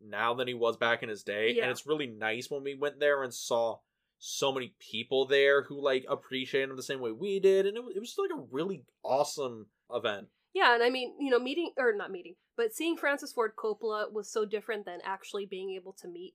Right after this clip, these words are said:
Speaker 2: John Carpenter
Speaker 1: Yeah,
Speaker 2: and
Speaker 1: 'cause
Speaker 2: talk
Speaker 1: we
Speaker 2: to him
Speaker 1: didn't
Speaker 2: a few
Speaker 1: meet Coppola. We sat, like, fifteen feet from him as he did, like, a whole speech and a,
Speaker 2: Mm-hmm.
Speaker 1: and a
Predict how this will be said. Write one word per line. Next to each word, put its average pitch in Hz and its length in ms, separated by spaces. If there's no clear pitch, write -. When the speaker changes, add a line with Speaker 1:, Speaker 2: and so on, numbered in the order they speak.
Speaker 2:
John 190 240
Carpenter 220 680
Speaker 1:
Yeah, 160 480
Speaker 2:
and 214 200
Speaker 1:
'cause 208 140
Speaker 2:
talk - 40
Speaker 1:
we 302 60
Speaker 2:
to 320 60
him 294 40
Speaker 1:
didn't 226 40
Speaker 2:
a 214 60
few - 20
Speaker 1:
meet 147 320
Coppola. 107 440
We 147 140
sat, 185 600
like, 143 400
fifteen 127 480
feet 233 260
from 143 260
him 131 140
as 123 200
he 123 80
did, 127 180
like, 113 160
a 110 80
whole 107 120
speech 127 460
and 110 100
a, 104 160
Speaker 2:
Mm-hmm. 110 160
Speaker 1:
and 101 120
a 104 100